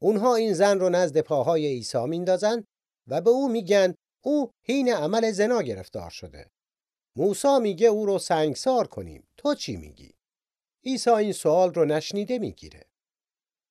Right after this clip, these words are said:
او میشینه روی زمین و چیزهایی مینویسه. اونها دوباره به او می‌گن موسی میگه او رو سنگسار کن. تو چی میگی؟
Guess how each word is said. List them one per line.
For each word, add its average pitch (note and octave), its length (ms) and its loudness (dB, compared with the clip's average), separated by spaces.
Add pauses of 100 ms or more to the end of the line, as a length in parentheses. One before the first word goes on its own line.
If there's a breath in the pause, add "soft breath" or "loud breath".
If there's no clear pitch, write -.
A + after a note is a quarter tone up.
(100)
او G3 140 0
میشینه F#3 460 0
روی D#3+ 260 0
زمین C#3 460 0
و C3 120 -2
چیزهایی G#3+ 520 -4
مینویسه. E2 640 -12 (520)
اونها G#3 400 4
دوباره B3 380 6
به G#3 80 4
او A#3 160 2
می‌گن G#3 460 2 (460)
موسی G#3 380 2
میگه A3+ 240 0
او B3+ 140 4
رو B3+ 80 2
سنگسار G#3+ 640 0
کن. C3 360 -6
تو C#4+ 160 -2
چی A#3 180 -6
میگی؟ F#2 480 -10